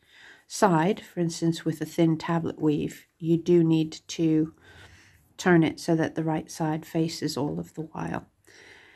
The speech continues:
Make sure that you will have enough to cover your button and go around the edge, um, for the tidiest effect.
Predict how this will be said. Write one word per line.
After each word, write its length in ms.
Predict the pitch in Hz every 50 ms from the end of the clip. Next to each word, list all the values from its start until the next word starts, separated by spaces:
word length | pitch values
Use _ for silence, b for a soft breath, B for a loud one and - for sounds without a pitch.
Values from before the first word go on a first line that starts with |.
| b b b b b _ -
Make 260 | 233 247 302 381 -
sure 260 | - - - 226 220
that 200 | 208 208 - -
you 420 | 202 202 202 202 202 196 196 196 - b b b b b b -
will 120 | 196 190
have 260 | 190 - 190 185 185
enough 420 | 185 185 180 180 175 175 170 - -
to 100 | - -
cover 680 | - - - - 180 170 170 151 139 - 180 - b b b b b b
your 160 | b 185 175 165
button 460 | 165 160 - - 160 165 156 156 - -
and 160 | 170 160 160
go 200 | 160 165 165 165
around 420 | 165 156 160 160 156 156 156 156
the 220 | 156 156 160 - -
edge, 520 | - 160 165 160 160 170 - - - - - - B B B B B B B B B B - 170
um, 480 | 170 165 160 156 156 156 156 160 - - -
for 140 | - - 180
the 100 | 190 190
tidiest 920 | - - - - 180 170 170 165 160 147 - - - - - - - - -
effect. 640 | 180 165 165 - 170 156 160 - - - - -